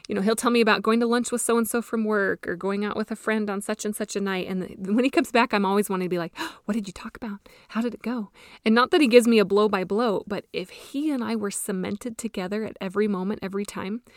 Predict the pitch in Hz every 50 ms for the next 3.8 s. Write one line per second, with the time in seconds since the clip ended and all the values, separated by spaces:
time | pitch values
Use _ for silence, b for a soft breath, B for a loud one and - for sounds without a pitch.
0 | B B B B B - 247 226 226 254 226 233 233 240 - 262 254 240 233 -
1 | - 220 226 - 220 196 185 175 175 - - 190 180 202 202 214 214 202 202 196
2 | 202 180 190 190 190 208 226 - - 214 180 180 - - - - 190 - 196 190
3 | 185 - - 190 - - 202 196 202 196 196 - 180 175 170 170